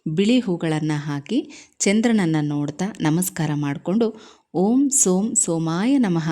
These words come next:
ಅಂತ ಮೂರು ಸಲ ಹೇಳ್ತಾ ಅರ್ಘ್ಯವನ್ನ ಕೊಡ್ಬೇಕು. ಅಂದ್ರೆ ನಿಮ್ಮ ಕೈಲಿ ಚೆಂಬಲ್ಲಿರುವಂಥ ನೀರನ್ನ ಯಾವ್ದಾದ್ರೂ ಗಿಡದ ಮೇಲೆ ಬಿಡ್ಬೇಕು. ಚಂದ್ರನನ್ನ ನೋಡ್ತಾ ಮಂತ್ರ ಹೇಳ್ತಾ ನೀವು ಈ ರೀತಿ ಅರ್ಘ್ಯವನ್ನ ಅರ್ಪಿಸ್ಬೇಕು. ದೊಡ್ಡವರು ಮಾಡಬಹುದು, ಮಕ್ಕಳ ಕೈಲೂ ಮಾಡಿಸ್ಬೋದು.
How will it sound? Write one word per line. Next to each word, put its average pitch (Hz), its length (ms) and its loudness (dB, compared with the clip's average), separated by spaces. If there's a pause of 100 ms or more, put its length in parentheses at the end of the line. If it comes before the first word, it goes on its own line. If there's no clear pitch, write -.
(140)
ಅಂತ 151 200 -2
ಮೂರು 190 360 -2
ಸಲ 175 220 -2
ಹೇಳ್ತಾ 156 400 -2 (540)
ಅರ್ಘ್ಯವನ್ನ 170 680 0
ಕೊಡ್ಬೇಕು. 143 560 -6 (280)
ಅಂದ್ರೆ 165 360 -2
ನಿಮ್ಮ 190 260 0
ಕೈಲಿ 185 360 0
ಚೆಂಬಲ್ಲಿರುವಂಥ 160 840 -2
ನೀರನ್ನ 165 480 2 (140)
ಯಾವ್ದಾದ್ರೂ 165 520 -2
ಗಿಡದ 170 360 -2
ಮೇಲೆ 160 280 -2
ಬಿಡ್ಬೇಕು. 156 540 -2 (300)
ಚಂದ್ರನನ್ನ 196 560 0
ನೋಡ್ತಾ 202 520 0
ಮಂತ್ರ 175 360 -2
ಹೇಳ್ತಾ 170 360 -2
ನೀವು 202 300 0
ಈ 180 200 0
ರೀತಿ 196 240 0
ಅರ್ಘ್ಯವನ್ನ 165 720 -2
ಅರ್ಪಿಸ್ಬೇಕು. - 680 -4 (600)
ದೊಡ್ಡವರು 196 420 4
ಮಾಡಬಹುದು, 156 540 0
ಮಕ್ಕಳ 175 340 -2
ಕೈಲೂ 175 260 -2
ಮಾಡಿಸ್ಬೋದು. 143 580 -4